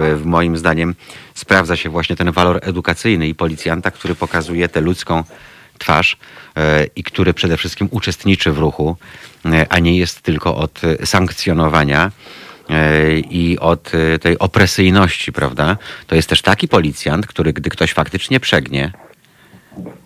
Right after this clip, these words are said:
to każe mu zjechać na bok, e, i po ludzku mu wytłumaczy,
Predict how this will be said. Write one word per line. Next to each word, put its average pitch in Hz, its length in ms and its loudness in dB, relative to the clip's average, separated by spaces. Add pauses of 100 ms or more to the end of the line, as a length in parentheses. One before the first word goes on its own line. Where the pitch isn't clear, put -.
(240)
to 80 100 -2
każe 82 260 0
mu 123 120 4
zjechać 87 360 0
na 62 140 -2
bok, 65 320 -8 (480)
e, 78 200 0
i 78 380 -2 (140)
po 87 100 2
ludzku 110 320 2
mu 117 100 0
wytłumaczy, 73 720 -2